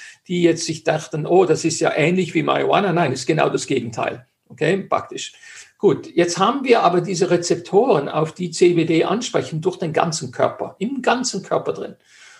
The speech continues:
Und C B D hat vor allem Rezeptoren im Magen-Darm-Trakt, in der Haut, ähm, im sogenannten Thymus, das ist ein Organ unter dem Brustknochen. Und wir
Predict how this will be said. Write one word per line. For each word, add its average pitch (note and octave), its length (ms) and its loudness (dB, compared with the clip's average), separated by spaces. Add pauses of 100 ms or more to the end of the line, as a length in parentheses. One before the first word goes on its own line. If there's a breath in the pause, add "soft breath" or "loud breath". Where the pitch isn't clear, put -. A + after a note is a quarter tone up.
Und E3+ 560 0 (120)
C F3+ 140 6
B G3 100 4
D F#3+ 260 6
hat G#3+ 160 -2
vor E3+ 140 0
allem G3 180 0
Rezeptoren F3 640 -2
im C#3+ 300 -8
Magen-Darm-Trakt, C#3+ 1300 -2 (320 soft breath)
in D3+ 160 -2
der C3 240 0
Haut, G3+ 580 2 (380 soft breath)
ähm, C3+ 400 2
im D3 160 -2
sogenannten C3 600 0
Thymus, A#3 440 0
das E3 160 -2
ist C#3+ 120 -4
ein C#3 140 0
Organ C#3 500 2
unter C#3 320 -2
dem C3 380 -4
Brustknochen. G#3+ 800 -2 (360 loud breath)
Und F3 420 0
wir E3 160 4